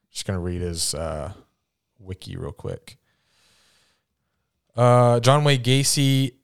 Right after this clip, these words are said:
this was in ninety-two to ninety-four. Oh, in the nineties, maybe the eighties.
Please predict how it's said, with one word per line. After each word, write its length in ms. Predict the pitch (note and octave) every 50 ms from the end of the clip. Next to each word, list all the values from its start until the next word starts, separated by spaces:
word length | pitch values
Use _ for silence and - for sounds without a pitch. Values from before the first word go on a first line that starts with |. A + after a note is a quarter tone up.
| _ _
this 160 | - A#2+ A2+
was 140 | - B2 A2+
in 300 | A#2+ A2+ A2+ A2 A2 G#2+
ninety-two 420 | A2 A2+ A#2+ A#2 A2+ - - A#2+
to 100 | A2+ G#2+
ninety-four. 1600 | G2+ G2+ G#2 G#2 G2+ F#2+ F2 - - - - B2 A2+ G#2 F#2+ F#2 F2+ F2+ F#2 F#2 F#2 F#2 G2 G2 G2+ B2 C#3 D3+ F3+ G#3+ A#3 - - - - _ _ _ _ _ _ -
Oh, 280 | B2 A#2+ A#2 A2+ - - _ _ _ _ _ _ _ _ _ _ _ _ -
in 100 | C3+ C3
the 60 | B2+
nineties, 540 | A#2 G#2+ G2 F#2+ F2 D#2+ D#2+ - - - - _ _ _ _ _ _ _ _ _
maybe 160 | A2+ A#2+ A#2
the 120 | G#2+ G2 F2+
eighties. 340 | F2 D2+ - - - -